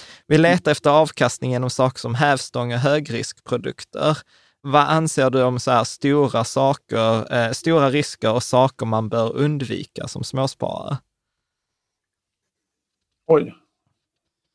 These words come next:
Speaker 2: Ehm.
Speaker 1: Men om vi, vi tar några sådana specifika grejer, för jag har en fråga här också från Harvest.
Speaker 2: Mm.
Speaker 1: Eh, så här, hedgefonder, om vi börjar där. Hedgefonder, eh, något att ha i portföljen?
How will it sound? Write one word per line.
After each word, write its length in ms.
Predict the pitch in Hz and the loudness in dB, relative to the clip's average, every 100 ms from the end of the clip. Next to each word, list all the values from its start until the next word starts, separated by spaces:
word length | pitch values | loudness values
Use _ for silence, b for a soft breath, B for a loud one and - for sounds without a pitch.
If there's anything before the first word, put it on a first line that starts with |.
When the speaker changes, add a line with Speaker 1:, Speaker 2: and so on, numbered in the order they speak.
| _ 139 | _ -8
Speaker 2:
Ehm. 640 | 127 131 127 123 127 156 _ _ _ _ _ _ _ _ _ - | -6 -6 -6 -8 -10 -14 _ _ _ _ _ _ _ _ _ -2
Speaker 1:
Men 120 | 170 | 2
om 60 | 196 | 2
vi, 100 | 202 | 2
vi 100 | 208 | 0
tar 260 | 233 185 | 2 2
några 240 | 170 165 170 | 2 0 0
sådana 220 | 170 135 | 0 0
specifika 640 | - 143 143 - 120 - | 0 -2 -2 -2 -2 -2
grejer, 180 | 135 131 | 0 0
för 100 | 147 | 2
jag 80 | 147 | 2
har 60 | |
en 60 | 151 | 2
fråga 400 | - 160 151 135 | 2 2 2 2
här 180 | 139 127 | 2 2
också 220 | 120 120 | 0 -6
från 300 | - 117 113 - | -4 -4 -4 -6
Harvest. 680 | 135 143 101 135 143 - | 0 2 2 -2 -6 -6
Speaker 2:
Mm. 120 | - 123 | 0 0
Speaker 1:
Eh, 140 | 113 | 0
så 100 | - 143 | 2 2
här, 120 | 95 | 2
hedgefonder, 880 | 117 160 160 - - 113 110 - 139 - | 2 2 2 -2 -4 -4 -6 -8 -8 -6
om 120 | 143 | -4
vi 80 | 151 | 0
börjar 280 | 156 147 123 | 2 2 2
där. 200 | 104 131 _ _ _ | -2 -8 _ _ _
Hedgefonder, 800 | 170 147 139 143 123 120 135 139 - _ _ 147 | 0 0 0 0 0 2 2 2 -4 _ _ -6
eh, 140 | 131 | -4
något 300 | 139 151 - | 0 0 0
att 160 | 135 - | -6 0
ha 320 | 160 123 135 - _ _ _ _ _ _ | 2 2 0 -6 _ _ _ _ _ _
i 200 | - 135 | -4 -4
portföljen? 600 | 123 131 - 127 113 120 | -4 -8 -6 -6 -6 -8